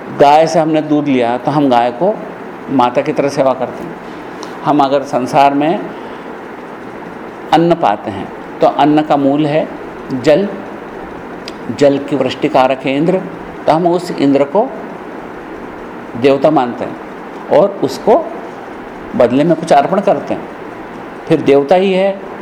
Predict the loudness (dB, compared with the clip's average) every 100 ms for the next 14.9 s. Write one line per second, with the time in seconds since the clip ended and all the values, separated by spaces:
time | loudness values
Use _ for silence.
0 | -14 -10 0 2 2 2 2 2 0 -12
1 | -12 -14 -14 -14 -14 -14 -14 -12 -2 2
2 | 2 2 2 4 4 2 2 4 2 2
3 | 2 2 0 -4 -8 -8 -12 -14 -10 0
4 | 2 4 4 6 4 2 4 4 4 6
5 | 6 4 2 2 2 2 2 2 2 0
6 | -2 -2 -8 -4 -2 0 -2 -8 -14 -14
7 | -6 0 2 2 2 4 4 4 2 -2
8 | -4 -2 2 2 2 -6 -10 -14 -14 -14
9 | -14 -6 -4 -2 0 0 -2 -12 -14 -14
10 | -14 -14 -16 -16 -14 -14 -14 -14 -14 -14
11 | -14 -14 -14 -14 -14 -14 -14 -14 -14 0
12 | 2 2 2 0 0 2 2 2 4 4
13 | 4 2 2 0 -4 -10 -8 -2 0 0
14 | 2 2 4 2 0 2 2 2